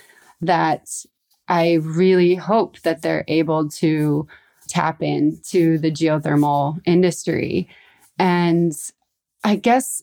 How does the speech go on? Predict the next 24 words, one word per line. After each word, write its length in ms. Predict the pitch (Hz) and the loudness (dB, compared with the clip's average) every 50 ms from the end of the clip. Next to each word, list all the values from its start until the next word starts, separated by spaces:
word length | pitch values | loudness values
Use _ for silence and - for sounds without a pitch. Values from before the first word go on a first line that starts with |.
| _ | _
and 160 | - 190 185 | 0 2 2
I 140 | 185 185 190 | 4 2 2
hope 240 | 180 208 226 214 180 | 2 0 0 0 0
this 200 | 208 196 - - | -2 -4 -2 -4
isn't 380 | 185 165 190 180 156 - - - | -4 -2 0 0 0 0 -4 -6
too 540 | - - 175 175 180 180 180 180 180 180 | -2 2 2 4 4 4 4 4 2 0
far 320 | - - 180 165 165 165 156 | 0 0 0 0 2 2 2
off 220 | 147 151 - - | 0 0 -2 -2
in 100 | 165 156 | -2 -2
the 100 | 147 151 | 0 -2
weeds, 680 | 151 165 226 277 294 233 190 175 165 165 160 - - - _ _ - - _ _ _ _ _ _ | -2 0 2 2 2 4 4 2 2 0 0 -8 -14 -16 _ _ -20 -20 _ _ _ _ _ _
but 480 | 202 190 185 180 170 170 - - - - - _ _ _ | 2 4 4 4 2 0 -4 -12 -18 -18 -18 _ _ _
it's 480 | 196 202 190 175 180 - - - - - _ _ _ _ _ _ _ | 2 2 2 0 -2 -8 -14 -14 -16 -18 _ _ _ _ _ _ _
pretty 760 | - - - 269 262 269 277 269 254 247 233 226 220 202 - - - _ _ _ _ _ | -16 -6 -2 0 2 4 4 2 2 2 2 2 2 0 0 -4 -8 _ _ _ _ _
amazing 760 | 190 185 175 170 170 170 175 180 185 165 180 170 156 156 156 | 0 0 2 2 2 4 4 2 2 2 0 0 0 0 0
that 280 | 151 160 160 165 - 160 | 0 0 0 0 -2 -2
between 680 | 185 180 165 - - - 185 180 180 185 185 180 165 - _ | -2 -2 -2 -4 -4 -2 0 2 2 2 2 0 -2 -4 _
two 200 | - - 214 202 | -4 -2 -2 0
thousand 420 | 214 208 208 202 190 196 190 190 | 2 2 0 0 0 0 0 2
and 100 | 170 165 | 2 2
nine 360 | 160 156 151 156 156 156 151 | 0 0 -2 -2 -2 -2 -2
and 260 | - - 151 147 143 | -2 0 -2 -2 -2
twenty 400 | - - - 170 160 160 156 156 | -4 -8 -4 -2 0 0 0 -2
twenty, 640 | 151 - - - 160 151 139 - - 98 - - - | -4 -6 -6 -6 -4 -4 -2 -2 -2 -2 -4 -4 -6